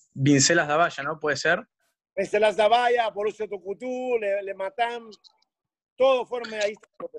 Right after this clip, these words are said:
Speaker 1: Exactamente, yo te quería preguntar ahí justamente con respecto a lo que vos dijiste de los sacrificios y el trabajo duro, si tenés alguna anécdota de ellos, ¿sí? Y, y del trabajo que ellos
Speaker 2: Cuando
Speaker 1: hicieron para poder llegar.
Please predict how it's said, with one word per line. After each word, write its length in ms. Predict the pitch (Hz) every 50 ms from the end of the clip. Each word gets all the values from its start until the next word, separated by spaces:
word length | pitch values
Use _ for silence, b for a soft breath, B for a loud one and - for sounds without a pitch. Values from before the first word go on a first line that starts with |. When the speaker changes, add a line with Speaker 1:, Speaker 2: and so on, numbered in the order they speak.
| - _ _ _ _ _ - - _ _ _ _ _ _ - -
Speaker 1:
Exactamente, 640 | - 151 139 - 180 185 165 170 180 180 165 151 139
yo 180 | - - 170
te 60 | 156 190
quería 160 | 185 185 190
preguntar 320 | 170 180 175 175 180 180
ahí 140 | 180 196 196
justamente 680 | 196 202 180 - 180 170 196 202 196 196 185 190 - _ -
con 160 | - 143 147
respecto 320 | 139 135 139 180 170 165
a 40 | 170
lo 40 | 160
que 80 | 147 151
vos 100 | 165 160
dijiste 340 | 151 - 190 170 - 170
de 40 | 147
los 120 | 135 131 -
sacrificios 580 | 139 127 135 131 - - 175 175 - 160 135
y 40 | 131
el 80 | 127 131
trabajo 360 | 131 139 151 151 - 160 160
duro, 280 | 160 165 180 196 196 190 - B B B B B B B
si 120 | B - 139
tenés 380 | 147 151 151 151 165 165 -
alguna 280 | 170 165 175 185 180 170
anécdota 520 | 165 175 185 190 190 185 175 - 160 151
de 220 | 151 151 160 175 180
ellos, 440 | 180 170 - - 185 185 185 - - - _ _ _ _ _ _ _ _ _
¿sí? 160 | - - - 127 131 139 147 165 170 170 -
Y, 400 | 127 123 120 120 120 117 123 127
y 40 | 123
del 120 | 127 117
trabajo 360 | - 131 135 143 151 - 156
que 60 | 139 143
ellos 180 | 139 - 151
Speaker 2:
Cuando 180 | - - 208 214
Speaker 1:
hicieron 380 | 220 180 160 160 170 170 165
para 180 | 135 143 135 127
poder 260 | - 127 131 - 131 135 -
llegar. 220 | 135 139 139 131